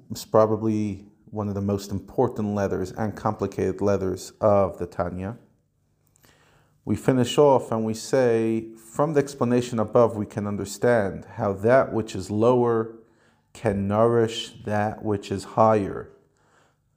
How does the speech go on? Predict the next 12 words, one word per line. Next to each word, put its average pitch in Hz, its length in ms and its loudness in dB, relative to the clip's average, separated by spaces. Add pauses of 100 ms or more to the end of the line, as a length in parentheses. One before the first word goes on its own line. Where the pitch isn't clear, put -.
(120)
For - 140 0
example, 110 800 0
an 98 180 -6
animal 117 560 2
is 95 180 -4
nourished 110 520 4
from 101 320 -10
the 98 680 -2
vegetation. 101 920 -2
A 107 60 -4
human 104 400 -2
being 101 560 -2